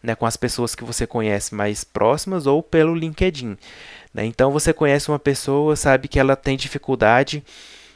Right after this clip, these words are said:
em determinada área do conhecimento e que você tem uma facilidade, que você tem conhecimento. Então, você se oferece gratuitamente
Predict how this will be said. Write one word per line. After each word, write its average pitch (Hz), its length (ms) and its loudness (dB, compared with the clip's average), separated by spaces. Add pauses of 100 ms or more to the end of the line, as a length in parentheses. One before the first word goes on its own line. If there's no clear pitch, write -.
em 131 60 -10
determinada 131 680 4
área 143 300 4
do 147 80 -4
conhecimento 131 760 -2
e 160 40 -6
que - 100 -4
você 135 280 0
tem - 180 2
uma 156 140 -2
facilidade, 123 760 0
que - 80 -12
você 120 240 -4
tem 135 200 -4
conhecimento. 131 680 -4
Então, 127 160 -4
você 139 240 -2
se 160 100 -2
oferece 151 680 2
gratuitamente 143 1080 0